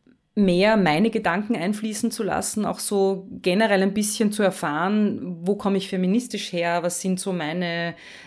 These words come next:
äh, Kernthemen in Sachen Feminismus. Ich hab versucht, das ein bisschen einzubetten und hab dann gewisse Studien herangezogen, also Gender Pay Gap, wie schaut's aus mit Alleinerziehenden, hab versucht, immer so die Themen, die ich mit den Männern verhandelt hab, dann noch in einen größeren Kontext zu setzen,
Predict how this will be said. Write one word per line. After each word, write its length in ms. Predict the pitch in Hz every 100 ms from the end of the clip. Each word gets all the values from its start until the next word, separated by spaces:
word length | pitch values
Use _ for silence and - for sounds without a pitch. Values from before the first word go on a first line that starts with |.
| -
äh, 400 | 175 170 170 170
Kernthemen 960 | - 170 202 208 196 190 196 190 196
in 100 | 185
Sachen 300 | 180 175 196
Feminismus. 840 | 196 190 185 196 196 - 180 180
Ich 140 | 180 185
hab 80 | 185
versucht, 400 | 190 208 208 196
das 80 | 202
ein 80 |
bisschen 180 | 190 196
einzubetten 840 | 135 170 190 185 170 170 185 180 175
und 160 | 175
hab 260 | 175 - -
dann 580 | 175 175 175 160 156 170
gewisse 520 | 180 180 - 185 180 - - -
Studien 440 | - 208 202 190
herangezogen, 1040 | 196 170 160 165 175 185 165 165 170 165
also 420 | 165 165 170 165 165
Gender 260 | - 170 180
Pay 280 | 180 160 156
Gap, 360 | 160 151 156
wie 100 | 170
schaut's 300 | - 156 -
aus 160 | 156 160
mit 100 | 180
Alleinerziehenden, 920 | 190 147 165 - 165 156 160 160 160
hab 160 | 170 -
versucht, 340 | 175 196 196
immer 200 | 185 196
so 140 | 196 190
die 200 | 185 185 - -
Themen, 280 | 185 202 208
die 60 |
ich 100 | 202
mit 140 | 185 185
den 140 | 180
Männern 240 | 160 185
verhandelt 580 | 190 180 151 170 208 208
hab, 300 | 170 180 180
dann 180 | 165 165
noch 160 | 185 185
in 80 |
einen 80 | 180
größeren 400 | 175 160 - 160
Kontext 480 | 151 - - 165 -
zu 80 | -
setzen, 420 | - 120 - 220